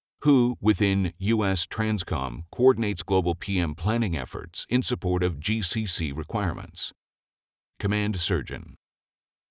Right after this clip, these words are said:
Nine. What are responsible for management, validation, and coordination of U S Transcom P M missions using global P M assets?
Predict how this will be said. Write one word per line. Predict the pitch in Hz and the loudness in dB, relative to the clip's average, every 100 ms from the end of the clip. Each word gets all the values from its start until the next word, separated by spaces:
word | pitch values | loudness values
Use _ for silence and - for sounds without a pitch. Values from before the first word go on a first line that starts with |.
| _ | _
Nine. | - 95 87 58 85 - _ _ _ - | 0 0 0 -4 -10 -16 _ _ _ -4
What | 165 | 0
are | 143 | 2
responsible | 123 - 110 98 - 67 | 2 2 2 0 -2 -4
for | 64 | -4
management, | 71 98 104 127 135 143 _ | -2 0 -2 0 -2 -4 _
validation, | 80 90 87 82 87 - 98 - | -4 0 0 -2 -2 -2 -4 -4
and | 117 127 | -6 -4
coordination | 139 123 135 120 127 - 85 57 | -2 0 0 2 0 0 -4 -4
of | 58 | -2
U | 107 110 | 0 2
S | 104 | 0
Transcom | - 104 95 95 - 90 85 | 0 -2 -2 -2 -2 -2 -2
P | - 110 | -6 -4
M | 101 98 104 | -2 0 0
missions | 113 - 60 - - | 0 -4 -8 -8 -8
using | 85 110 107 117 | -4 -2 0 -2
global | 101 92 92 92 | 0 0 0 -2
P | - 92 | -2 -2
M | 87 87 - | 0 0 -2
assets? | 107 107 82 - - - | -2 -2 -2 -6 -4 -4